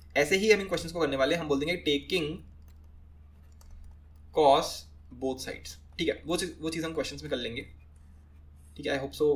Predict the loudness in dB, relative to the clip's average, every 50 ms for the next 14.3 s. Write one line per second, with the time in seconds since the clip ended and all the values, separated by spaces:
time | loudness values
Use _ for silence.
0 | 2 -2 -6 -6 -2 -2 -2 -2 -2 -6 -6 -2 -2 -2 -2 -2 -4 -4 -6 -8
1 | -8 -12 -20 -20 -20 -20 -20 -20 -20 -20 -20 -20 -20 -20 -20 -20 -20 -20 -20 -20
2 | -20 -20 -20 -20 -20 -20 -20 -20 -20 -20 -10 -8 -8 -8 -8 -12 -18 -20 -20 -20
3 | -20 -20 -20 -20 -20 -20 -20 -20 -20 -20 -20 -20 -20 -20 -20 -20 -20 -20 -20 -20
4 | -20 -20 -20 -20 -20 -20 -20 -20 -20 -20 -20 -20 -20 -20 -20 -4 2 4 4 4
5 | 4 0 -4 -6 -6 -4 2 4 6 6 6 4 0 0 2 2 4 6 6 6
6 | 4 2 -2 -6 -6 -6 -6 -6 -6 -10 -12 -10 -6 -6 -2 2 4 4 4 4
7 | 4 2 0 0 -2 -6 -6 -6 -6 -6 -6 -8 -8 -16 -20 -16 -12 -10 -4 -2
8 | 0 0 0 -2 -6 -10 -12 -12 -12 -12 -14 -14 -16 -18 -20 -20 -20 -12 -10 -10
9 | -10 0 2 4 4 4 0 -4 0 0 0 2 0 -2 -2 -6 -12 -20 -8 -4
10 | -4 -4 -2 -4 -6 -4 -4 -4 -4 -4 -8 -14 -20 -20 -20 -14 -4 2 4 4
11 | 4 4 0 -4 -10 -14 -6 0 2 2 4 6 6 6 6 6 2 -2 -2 -2
12 | -2 0 0 -2 -2 -4 -6 -8 -8 -12 -12 -14 -18 -20 -20 -12 -8 -6 -4 -4
13 | 0 0 2 2 2 2 2 2 2 0 0 2 4 4 4 6 6 4 4 4
14 | 4 2 -2 -2 -4 -10